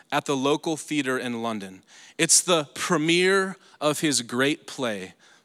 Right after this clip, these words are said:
Peter Pan. Now, this was the early nineteen hundreds in London. Going to the theater was something that the elite would do.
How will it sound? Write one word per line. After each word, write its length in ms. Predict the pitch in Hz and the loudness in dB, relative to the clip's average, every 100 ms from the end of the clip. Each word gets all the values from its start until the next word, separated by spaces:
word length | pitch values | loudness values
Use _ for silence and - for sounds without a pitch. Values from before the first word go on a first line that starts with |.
| - | -10
Peter 260 | - 131 127 | -2 0 0
Pan. 360 | 131 101 87 - - _ _ _ _ _ _ - - - | -4 -8 -10 -20 -20 _ _ _ _ _ _ -14 -6 2
Now, 140 | 156 | 4
this 200 | 214 - | 6 4
was 220 | 240 180 | 4 4
the 140 | 170 - | 2 2
early 380 | 165 208 214 196 | 4 4 2 2
nineteen 560 | 175 180 - 196 180 | 2 2 -2 -2 -2
hundreds 680 | 147 170 175 147 127 117 - - - - | 0 -2 0 0 2 2 2 -2 -20 -6
in 260 | 151 147 143 | 0 2 4
London. 420 | 151 143 113 107 | 2 2 -2 -4
Going 440 | 117 165 196 226 226 | 2 4 4 4 4
to 120 | 226 | 2
the 140 | 165 | 2
theater 640 | 156 - - 214 143 107 104 - - - - | -2 -2 0 0 2 -2 -6 -14 -20 -20 -2
was 560 | 147 156 151 - - - | 4 6 6 6 6 4
something 380 | - 185 180 165 | 2 2 0 0
that 160 | 151 | 0
the 120 | 151 | -2
elite 300 | 135 127 147 | -2 -2 -4
would 140 | 120 113 | -6 -8
do. 320 | 107 90 | -8 -8